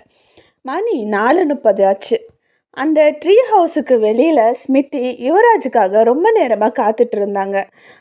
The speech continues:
அவங்க பாப்பா கிட்ட அவங்க வயத்துல கை வச்சு, "ஹம், பாத்தியா பேபி, உன்னோட அப்பா சொன்ன டைமுக்கு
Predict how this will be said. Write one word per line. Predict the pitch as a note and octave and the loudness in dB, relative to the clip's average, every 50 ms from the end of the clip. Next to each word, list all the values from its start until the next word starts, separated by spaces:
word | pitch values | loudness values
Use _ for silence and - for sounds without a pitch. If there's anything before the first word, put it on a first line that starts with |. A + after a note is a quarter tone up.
| _ | _
அவங்க | - C4+ D4 C#4+ C#4 C4 C4+ | -12 -10 -8 -6 -6 -4 -2
பாப்பா | D4 D4+ D4+ D#4 D#4 A#4+ B4+ B4+ | 0 0 0 2 2 2 2 2
கிட்ட | - F4+ C4+ - - C4 C4+ D4+ D#4+ | 2 0 -2 0 0 0 0 0 -2
அவங்க | - B3+ B3 A#3+ A#3 A3+ | -2 -4 -2 0 0 2
வயத்துல | A3 A3+ A3+ D#4 F#4+ - A4 G4+ F4 D4 C4 B3 A#3+ A#3 | 2 2 2 2 2 2 2 4 4 4 4 2 2 0
கை | A#3 B3 A3+ A3 C#4+ E4 | 2 0 0 0 0 0
வச்சு, | D#4 B3 - - - E4+ F4+ E4+ C4 A3+ - - _ _ _ _ _ _ _ _ _ | 0 -2 -2 -2 0 2 2 2 2 0 -4 -12 _ _ _ _ _ _ _ _ _
"ஹம், | _ - G#4 A4 G4+ D4+ B3+ G3+ G3+ - _ _ _ _ _ _ _ _ _ _ _ _ _ | _ 0 2 4 4 4 2 0 -4 -10 _ _ _ _ _ _ _ _ _ _ _ _ _
பாத்தியா | - C4+ C4 C#4+ C#4+ - - C#4+ C4 A#3 | -12 -10 -10 -10 -8 -2 0 0 0 2
பேபி, | F#3+ G3+ G3 G3 G3 A3+ B3+ E4+ G#4+ - - _ _ _ _ _ - | 0 0 -2 -2 -2 -2 -2 -2 -2 -4 -8 _ _ _ _ _ -8
உன்னோட | C#4+ A#3+ A3+ A3 G#3+ A3+ | -6 -6 -6 -4 -4 -2
அப்பா | A3+ G#3+ A3 - D4+ D4 | -4 -4 -2 -2 -2 -2
சொன்ன | C4+ - C4 A3+ A#3+ B3+ C4+ | -2 0 0 0 0 0 -2
டைமுக்கு | C4+ C4+ A#3+ G#3+ G3+ G#3 G#3+ G3 - - D#4+ G4+ F#4+ - - | 0 0 0 0 0 -2 -4 -8 -6 0 2 2 2 0 -2